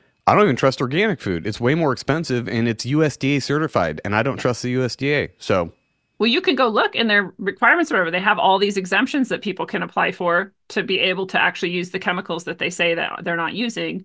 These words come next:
Speaker 2: for, like, one to five years even and still be under the organic title. So, like, you literally could just be getting bullshit. There was just this thing that came out that all of this food is,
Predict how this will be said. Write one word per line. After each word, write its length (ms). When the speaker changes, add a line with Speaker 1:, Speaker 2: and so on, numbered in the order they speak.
Speaker 2:
for, 120
like, 180
one 280
to 120
five 380
years 340
even 440
and 120
still 300
be 180
under 220
the 140
organic 440
title. 440
So, 200
like, 240
you 160
literally 580
could 220
just 180
be 100
getting 400
bullshit. 540
There 120
was 120
just 180
this 200
thing 180
that 100
came 160
out 200
that 200
all 200
of 80
this 180
food 260
is, 300